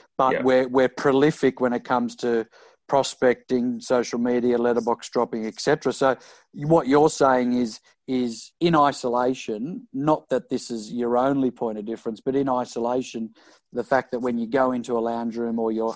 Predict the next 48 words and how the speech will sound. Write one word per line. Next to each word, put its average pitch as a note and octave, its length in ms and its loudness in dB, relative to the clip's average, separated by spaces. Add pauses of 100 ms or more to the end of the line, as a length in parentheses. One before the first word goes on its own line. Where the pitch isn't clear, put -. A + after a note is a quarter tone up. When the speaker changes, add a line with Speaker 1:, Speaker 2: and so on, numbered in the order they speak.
Speaker 1:
agents A#2+ 340 -2
go A#2+ 160 -6
into A2+ 240 -8
a A2+ 40 -4
lounge A2+ 340 -6
room, A2+ 280 -4 (420)
the B2 100 -4
brand A#2+ 680 0 (100)
of B2+ 260 -2
Richard A#2 300 -4
Matthews A2+ 520 -4
and A2+ 160 -6
that A2+ 180 -8
colour A#2 520 -2
and A2+ 200 -8 (240)
the, B2 120 -2
the B2 280 -6
signboards, C#3 840 2 (160)
uh, B2+ 60 -6
uh, B2+ 220 -8 (240)
the B2+ 300 -10
signboards C#3 580 2
in B2 120 0
particular, B2+ 560 -2 (220)
but D3 100 4
also D3 240 4
your B2 320 4
office, C3+ 340 0
'cause B2 180 -2
I've A2+ 140 -2
been C#3 160 0
to C3 80 -4
your A#2+ 120 0
office A2+ 280 -6
and A#2+ 100 -4
it, A#2 180 -10 (200)
and, B2+ 140 -4
and B2+ 240 -4
it, A2+ 100 -8 (160)
and B2+ 140 -6
it's A#2 200 -8
right C3+ 380 4
in A2 100 -2
the A2 80 -6
centre B2+ 320 -2
there A2+ 220 -2
of G2+ 60 -6
Strathfield. A#2 540 0